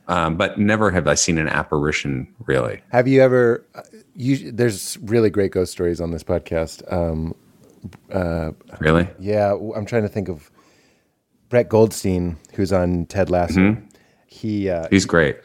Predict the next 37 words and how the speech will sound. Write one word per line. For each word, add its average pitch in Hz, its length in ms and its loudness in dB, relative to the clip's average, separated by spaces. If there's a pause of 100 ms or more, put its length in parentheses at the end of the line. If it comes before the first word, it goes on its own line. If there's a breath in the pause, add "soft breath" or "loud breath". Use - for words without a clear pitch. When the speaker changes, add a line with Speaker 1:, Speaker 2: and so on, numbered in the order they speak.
Speaker 2:
he 139 60 0
has 139 160 4
an 120 80 2
incredible 110 360 2
Speaker 1:
Yeah. 104 120 0
Speaker 2:
ghost 101 100 -2
story, 101 400 0
and 113 140 -2
he 127 60 2
told 135 200 4
it 127 100 0
so 190 200 2
casually 113 380 4
Speaker 1:
Really? 95 140 0
Speaker 2:
with 98 140 2
all 107 140 4
the 104 80 0
charm 101 400 -2
of 90 120 -4
a, 95 60 0
of 92 220 0
a 90 80 -4
Brit. 87 280 -2 (460 soft breath)
And 110 160 2
it 107 40 4
was 104 140 6
about, 101 220 4
like, 92 160 2 (160)
shit - 320 0
flying 101 400 0
around 92 200 2
the 92 60 2
room 95 160 2
and 92 100 0
stuff, - 260 -2
like, 95 120 4
weird, 113 420 2